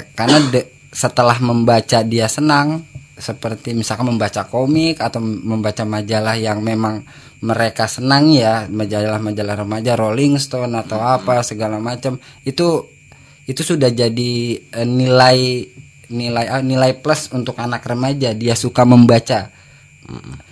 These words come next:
Speaker 1: Yang kedua, setelah mereka membaca, biasanya mau tidak mau anak remaja itu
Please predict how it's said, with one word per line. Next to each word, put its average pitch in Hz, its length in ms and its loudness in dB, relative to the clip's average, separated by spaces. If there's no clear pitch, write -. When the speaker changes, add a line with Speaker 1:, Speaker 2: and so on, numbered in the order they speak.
Speaker 1:
Yang 127 320 2
kedua, 127 320 4
setelah 139 380 2
mereka 135 400 2
membaca, 131 500 4
biasanya 120 960 0
mau 120 300 0
tidak 117 340 0
mau 113 540 0
anak 127 320 0
remaja 131 420 4
itu 127 560 0